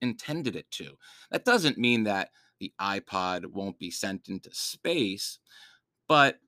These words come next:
there are some things that come up that make me think there will be some complications along the way, including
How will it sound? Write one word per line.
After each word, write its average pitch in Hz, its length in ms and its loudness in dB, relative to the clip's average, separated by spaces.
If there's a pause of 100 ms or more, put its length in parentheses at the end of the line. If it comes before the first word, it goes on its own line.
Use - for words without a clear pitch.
(680)
there 147 220 2
are 135 140 6
some 170 320 2
things 147 440 0
that 98 240 0 (960)
come 113 280 -2
up 143 340 -2 (400)
that 107 300 0 (880)
make 170 300 2
me 156 140 4
think 107 440 -4
there 107 200 0
will 110 160 0
be 92 380 -4 (160)
some 98 300 -6 (200)
complications 147 1120 -2 (220)
along 98 420 -4
the 87 80 -10
way, 82 400 -12 (1500)
including 131 920 2